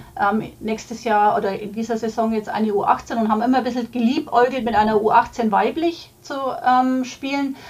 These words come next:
Und die habe ich angesprochen, weil ich ja auch im Bezirk Mittelfranken, ähm, arbeite,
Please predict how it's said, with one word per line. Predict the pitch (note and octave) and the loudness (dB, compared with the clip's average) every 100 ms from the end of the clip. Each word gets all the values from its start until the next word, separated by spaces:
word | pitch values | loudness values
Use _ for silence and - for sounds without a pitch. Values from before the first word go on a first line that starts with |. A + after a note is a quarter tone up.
| - - | -20 -4
Und | C4 | -2
die | A#3+ B3 | 0 4
habe | A#3+ | 4
ich | B3+ - | 4 -2
angesprochen, | A#3 B3+ - B3 B3+ | -2 -2 -2 0 2
weil | A3+ | 2
ich | A3 | 2
ja | A#3 | 2
auch | A3+ | 2
im | A3+ | 0
Bezirk | G#3+ - A3+ | 0 -2 -2
Mittelfranken, | B3 C#4+ D4 B3 B3 B3 B3+ - | -2 -6 -2 0 0 -2 -6 -2
ähm, | G#3+ A3 A3+ | -2 -2 0
arbeite, | A3 A3 A#3 A3+ | 0 4 6 4